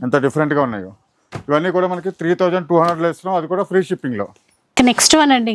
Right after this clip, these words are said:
Speaker 2: ఇంకా
Speaker 1: ఇవన్నీ మీనాకారి డిజైన్స్, కంచిలోనే ఫుల్ కాంట్రాస్ట్లో
Speaker 2: మ్మ్.
Speaker 1: గోల్డ్ జరీతో వచ్చేసి మనకి సారీ అంతా కూడా టోటల్ మీనాతో వస్తుంది. అది కూడా మనకి చాలా లైట్ వెయిట్లో ఉంటాయి సారీస్ అన్నీ కూడా.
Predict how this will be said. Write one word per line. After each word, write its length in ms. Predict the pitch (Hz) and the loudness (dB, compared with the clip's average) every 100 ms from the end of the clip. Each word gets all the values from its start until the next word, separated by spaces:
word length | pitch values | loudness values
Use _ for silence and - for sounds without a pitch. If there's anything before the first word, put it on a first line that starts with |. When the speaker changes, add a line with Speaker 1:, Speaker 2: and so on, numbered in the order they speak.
| 208 | -4
Speaker 2:
ఇంకా 160 | 208 208 _ _ - - - - 156 | -6 -8 _ _ -20 -20 -18 -2 2
Speaker 1:
ఇవన్నీ 280 | 143 147 170 | 4 4 6
మీనాకారి 460 | 131 127 135 135 127 117 | 4 4 2 2 2 -2
డిజైన్స్, 320 | 101 98 - - _ _ _ _ _ _ _ _ _ | -4 -6 -10 -20 _ _ _ _ _ _ _ _ _
కంచిలోనే 400 | 123 117 143 135 151 - | -2 2 2 2 -2 -4
ఫుల్ 180 | 143 127 | -6 0
కాంట్రాస్ట్లో 560 | 120 127 139 120 117 135 226 - _ - | 0 2 0 -2 -4 -6 -6 -16 _ -14
Speaker 2:
మ్మ్. 120 | 233 196 _ _ _ - | -12 -12 _ _ _ 0
Speaker 1:
గోల్డ్ 200 | 127 151 151 | 2 4 2
జరీతో 280 | 135 135 127 | 2 2 -2
వచ్చేసి 300 | 117 143 - 196 | -2 -6 -6 -4
మనకి 220 | 170 139 127 - | -4 -4 -6 0
సారీ 220 | 139 143 147 | 2 2 0
అంతా 160 | 135 131 | -2 -4
కూడా 140 | 139 170 143 | -4 -4 -2
టోటల్ 300 | 135 156 135 | 0 0 0
మీనాతో 300 | 120 120 117 110 | 0 0 0 -2
వస్తుంది. 320 | 95 - 80 80 _ _ _ _ _ - - - - - _ - - - - - _ _ - | -4 -12 -20 -20 _ _ _ _ _ -16 -16 -20 -20 -20 _ -14 -14 -4 -4 -4 _ _ -6
అది 100 | 113 | -2
కూడా 100 | 151 151 | 0 0
మనకి 180 | 143 123 - | -2 -6 -2
చాలా 180 | 120 131 117 | 2 4 2
లైట్ 200 | 123 147 | 2 0
వెయిట్లో 200 | 147 151 | 0 0
ఉంటాయి 160 | 226 117 | 0 -2
సారీస్ 260 | 113 107 104 | 0 -2 -2
అన్నీ 140 | 101 92 | -8 -6
కూడా. 120 | 95 | -8